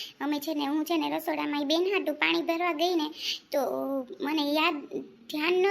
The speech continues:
રહ્યું કે અહીંયા તેલ ઢોરાયેલું છે. હું તો મારા ધૂનમાં જાતી હતી. તો સાહેબ છે ને, મેં તેલ ઢોર્યું હતું ભાભી, અને હું જેવી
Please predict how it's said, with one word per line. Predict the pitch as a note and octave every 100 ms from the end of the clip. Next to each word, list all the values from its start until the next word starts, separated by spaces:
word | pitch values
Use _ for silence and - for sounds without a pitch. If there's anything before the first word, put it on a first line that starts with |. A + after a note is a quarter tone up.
| G4+
રહ્યું | E4 D#4+
કે | D#4 - - A3+
અહીંયા | D4+ D#4
તેલ | D4 E4+ D#4+
ઢોરાયેલું | C4+ E4 D4+ D4 C#4 C4
છે. | C4+ E4
હું | C4 D4
તો | D4+
મારા | D#4 D#4 C4
ધૂનમાં | D#4+ E4+ D4 C4+
જાતી | D4+ D#4
હતી. | C#4 B3+ B3 - - - -
તો | D4
સાહેબ | F4 D#4
છે | - F4
ને, | D#4+ C#4 - -
મેં | D4+ D4
તેલ | F4 E4
ઢોર્યું | D#4 E4+ F4
હતું | F#4 D#4+
ભાભી, | D#4 F4 G4 F#4+
અને | D#4 D#4
હું | E4 D#4 C#4
જેવી | - E4+ F#4